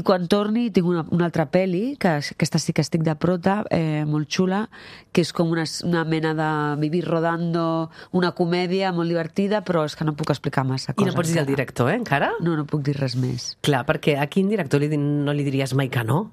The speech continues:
Speaker 1: Al meu marit.
Speaker 2: Al teu marit?
Speaker 1: Sí. <laughs> El meu marit per mi és el millor director que hi ha... Bueno, ell, el... Com es diu? El Cesc Gai, és aquest rotllo de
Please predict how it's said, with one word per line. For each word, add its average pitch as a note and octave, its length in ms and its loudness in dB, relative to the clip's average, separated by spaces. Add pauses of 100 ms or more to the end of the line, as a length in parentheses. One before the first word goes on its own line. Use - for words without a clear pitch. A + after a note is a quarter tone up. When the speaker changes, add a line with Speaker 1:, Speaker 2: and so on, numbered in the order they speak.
(440)
Speaker 1:
Al E3+ 80 2
meu F3 160 0
marit. E3 480 -2 (400)
Speaker 2:
Al D#3 80 4
teu G3 160 2
marit? C3+ 320 -2 (160)
Speaker 1:
Sí. - 240 0
<laughs> - 800 -4
El D#3+ 80 4
meu E3 80 2
marit E3+ 240 0
per G3 160 4
mi D#3+ 80 2
és E3 80 0
el F#3 100 0
millor E3+ 220 0
director C#3+ 340 0
que C#3+ 200 2
hi - 20 0
ha... C3 160 0 (320)
Bueno, E3+ 240 2 (640)
ell, G#3+ 400 2
el... E3 160 0 (1300)
Com F#3 160 2
es D3+ 160 -4
diu? D#3+ 160 2
El C#3 80 -4
Cesc D#3 240 0
Gai, F3+ 480 0
és E3+ 80 0
aquest F3 240 2
rotllo E3 320 0
de D#3 140 0